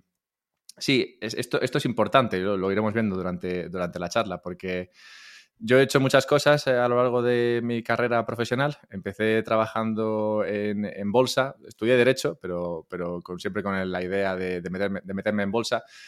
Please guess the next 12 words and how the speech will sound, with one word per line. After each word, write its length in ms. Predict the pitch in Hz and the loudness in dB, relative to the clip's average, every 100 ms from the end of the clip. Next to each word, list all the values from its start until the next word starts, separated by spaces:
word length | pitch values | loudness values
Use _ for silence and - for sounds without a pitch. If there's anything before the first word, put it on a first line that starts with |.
| - | -20
Supongo 380 | - 123 139 123 | -6 0 2 2
que 560 | 131 127 127 123 - _ _ _ _ _ _ _ | 4 4 4 2 -2 _ _ _ _ _ _ _
has-, 220 | - 117 | -4 -2
atraído 560 | - 120 117 123 120 110 | 0 2 2 2 0 0
por 220 | 120 117 | 0 2
la 100 | 113 | 2
idea 380 | 110 113 117 113 | 2 2 2 2
de, 460 | 104 107 107 107 104 | 2 0 2 0 0
de 380 | 104 104 107 110 | -2 -4 -2 0
que 80 | 107 | 2
parecía 540 | 107 - 117 110 - - - | 2 2 4 4 2 -4 -4
una, 920 | 113 107 107 104 104 104 101 98 | -2 0 2 2 0 0 -2 -8